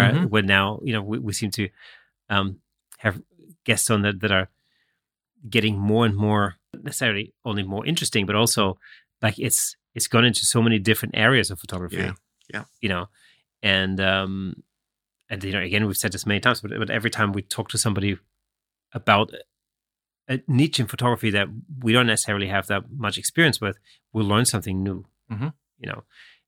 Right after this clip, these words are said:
Speaker 2: And, uh, and, and even when we, uh, interview somebody, like, who is, let's say, a headshot photographer, I always learn something new there because everybody's got slightly different methods and, you know, ideas and, and, you know, just thoughts about
Speaker 1: Yeah.
Speaker 2: the subject that, uh, that just,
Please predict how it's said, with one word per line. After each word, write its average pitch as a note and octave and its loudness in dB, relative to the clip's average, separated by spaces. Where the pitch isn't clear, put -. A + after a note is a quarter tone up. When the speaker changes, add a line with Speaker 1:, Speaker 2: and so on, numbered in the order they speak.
Speaker 2:
And, F#2 -2
uh, F2+ 0
and, C3+ 0
and C#3+ 6
even G3+ 6
when A#2+ 2
we, G#2+ 2
uh, A2 -2
interview G#2+ 0
somebody, G#2 2
like, F#2+ 2
who A2 4
is, - -2
let's G#2+ 2
say, A2+ 4
a G2 -2
headshot D#3+ 0
photographer, F#2 -8
I C#3+ 4
always G3 4
learn A#2+ 2
something G2+ -2
new F#2+ 0
there G#2 6
because G#2 -4
everybody's C#3 0
got A2+ -4
slightly G#2+ -2
different F#2+ -8
methods F#2 -6
and, F2+ -8
you G#2 -4
know, F#2 -2
ideas G2+ 2
and, A2+ -2
and, A2+ -6
you D3+ -2
know, F2+ 2
just - -6
thoughts C3 4
about F#2 0
Speaker 1:
Yeah. - -20
Speaker 2:
the - -8
subject F#2 -2
that, F#2+ 0
uh, F#2 2
that A2 -6
just, - -6